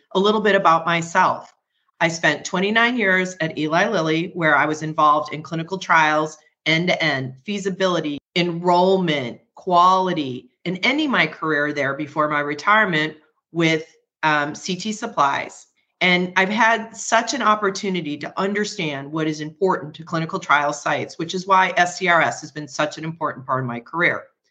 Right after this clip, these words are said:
As I left Lilly, I went on to Medidata to be the head of product, where I then was allowed to take all that site knowledge that I learned at S C R S, all that clinical trial knowledge from Lilly, and really apply it to exciting and innovative technology.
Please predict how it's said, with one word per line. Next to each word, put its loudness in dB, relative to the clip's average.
As 4
I 6
left 2
Lilly, 2
I 2
went 0
on 2
to -2
Medidata -2
to -6
be 0
the 0
head 0
of -2
product, 0
where 2
I 2
then 0
was -4
allowed 4
to -10
take -2
all 4
that 2
site -2
knowledge 0
that -6
I -2
learned -4
at 0
S -4
C -2
R 4
S, -2
all 6
that 2
clinical -8
trial 2
knowledge -6
from -8
Lilly, -2
and 0
really 6
apply 4
it -4
to -10
exciting -2
and -6
innovative -8
technology. -4